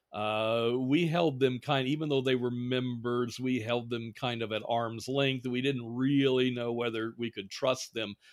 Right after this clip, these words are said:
too much. So they didn't get in on a lot of the secrecy. Uh, we purposely designed things so that they wouldn't know a lot of stuff. But the, the problem was not the few members that were actually card-carrying,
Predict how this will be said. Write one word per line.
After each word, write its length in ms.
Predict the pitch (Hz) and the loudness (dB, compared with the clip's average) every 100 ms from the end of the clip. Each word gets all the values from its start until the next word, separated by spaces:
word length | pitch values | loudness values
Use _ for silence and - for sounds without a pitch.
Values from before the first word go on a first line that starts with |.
| _ | _
too 160 | - 127 | -4 0
much. 360 | 127 127 - - | 6 4 4 -2
So 120 | 120 | 2
they 160 | 143 | 2
didn't 220 | 196 196 143 | 2 2 2
get 120 | 143 | 2
in 140 | 147 | 2
on 120 | 131 | 2
a 60 | 123 | 0
lot 220 | 120 127 | 2 2
of 80 | 113 | 2
the 100 | 110 | -4
secrecy. 600 | - 143 110 95 - 87 - - _ 110 | -2 -2 -2 -6 -8 -10 -14 -20 _ -6
Uh, 460 | 113 104 104 104 113 - - | -2 0 -2 -4 -8 -16 -6
we 260 | 123 135 - _ | -4 -4 -8 _
purposely 640 | 139 143 120 - 113 104 98 | -2 0 -4 -4 -4 -6 -6
designed 580 | 120 107 120 131 123 117 | -6 -2 0 0 -2 -4
things 340 | 107 104 104 | -6 -6 -8
so 140 | 113 104 | -6 -6
that 140 | 101 | -4
they 140 | 117 | -4
wouldn't 340 | 110 139 120 101 | 0 0 -2 -8
know 120 | 101 | -6
a 80 | 104 | -4
lot 280 | 113 123 110 | 2 2 0
of 80 | |
stuff. 360 | - - 95 95 _ _ - - _ 131 110 | -6 -6 -6 -6 _ _ -20 -20 _ -8 6
But 280 | 175 170 | 6 6
the, 180 | 151 143 - _ 156 135 | 4 4 2 _ -12 -2
the 120 | 135 | -2
problem 640 | - - 220 269 175 135 127 | -2 0 2 4 2 2 2
was 220 | 131 127 | -2 0
not 320 | 156 165 170 131 | 0 0 0 -4
the 160 | 120 107 | -4 -4
few 440 | - 170 190 196 | -8 -2 0 0
members 640 | 147 143 143 127 123 120 123 | 0 0 0 2 2 0 0
that 160 | 123 | 0
were 140 | 117 120 | 0 -2
actually 480 | 143 139 - 120 113 | -2 -2 -4 -4 -6
card-carrying, 960 | - 139 131 107 - 135 127 120 107 | 0 4 4 2 -6 -2 -2 -2 -6